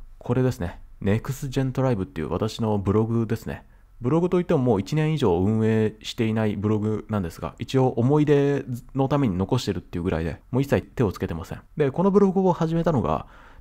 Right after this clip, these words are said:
二千二十一年の七月、八月なんですね。かなり昔ですよね。二年近く前のブログなんですが、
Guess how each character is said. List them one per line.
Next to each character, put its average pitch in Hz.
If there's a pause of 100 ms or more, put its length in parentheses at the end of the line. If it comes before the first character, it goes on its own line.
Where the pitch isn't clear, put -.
二 104
千 135
二 107
十 92
一 -
年 95
の 78
七 -
月、 131 (140)
八 -
月 127
な 101
ん -
で 87
す -
ね。 - (120)
か 170
な 160
り 117
昔 110
で 127
す -
よ -
ね。 - (100)
二 107
年 156
近 -
く 107
前 107
の 85
ブ 87
ロ 90
グ 92
な 92
ん 90
で 78
す -
が、 82